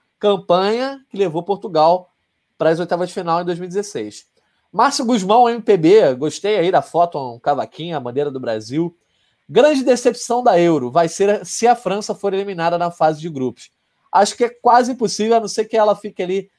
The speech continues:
é, em terce-, na terceira colocação. Acho que não tem como ficar em último, né? A França ali tá com quatro pontos, a Hungria pode chegar a quatro,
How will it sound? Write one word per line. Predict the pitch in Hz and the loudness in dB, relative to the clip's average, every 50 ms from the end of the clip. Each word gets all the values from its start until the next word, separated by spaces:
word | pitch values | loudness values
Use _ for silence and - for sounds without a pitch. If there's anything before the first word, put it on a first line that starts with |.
| _ _ _ _ _ | _ _ _ _ _
é, | - 151 156 160 160 156 156 151 147 147 143 147 165 170 | -2 0 2 4 4 6 6 6 6 4 4 2 2 -2
em | 165 | -4
terce-, | 156 - 160 151 - - 135 | -6 -4 -4 -4 -4 -6 -4
na | 165 170 165 | -2 -4 -4
terceira | 165 160 147 - 175 170 | -4 -4 -6 -6 -6 -6
colocação. | 170 - 165 156 160 160 170 143 - - - 165 180 202 202 196 | -6 -4 -2 -4 -2 -2 -2 -4 -4 -4 -6 -4 -2 0 0 2
Acho | 185 185 180 - | 2 0 0 -2
que | - 180 175 170 156 | -4 -6 -6 -6 -8
não | 160 160 165 165 | -10 -10 -10 -8
tem | - 180 170 | -8 -8 -6
como | - 175 170 175 | -4 -4 -4 -4
ficar | 170 165 147 - 170 160 | -6 -6 -4 -2 -2 -2
em | 147 143 | -2 -2
último, | 151 190 226 - - 165 156 147 147 | -4 -4 -4 -6 -8 -10 -8 -8 -6
né? | 151 175 | -4 -4
A | 202 190 156 131 127 131 - 135 131 | -4 -4 -2 -2 0 0 0 0 -2
França | - - 147 156 160 - - | -2 -4 -6 -6 -4 -4 -4
ali | 143 147 151 | -4 -4 -2
tá | - 151 139 | -2 -4 -4
com | - - 151 | -4 -8 -4
quatro | - - 160 160 160 - 151 | 0 2 2 2 2 -2 -10
pontos, | _ - 180 196 208 202 - - _ _ _ _ _ _ _ | _ -2 0 0 0 -2 -6 -10 _ _ _ _ _ _ _
a | - 160 | 0 2
Hungria | 165 160 151 151 165 175 180 | 2 2 2 2 2 2 2
pode | 175 - 160 165 160 | 2 2 0 0 0
chegar | - - 160 151 143 160 160 | -2 -6 -2 0 2 4 4
a | 151 | 2
quatro, | - - 175 190 220 220 202 - 139 127 117 | 2 2 4 4 4 4 2 0 -6 -12 -12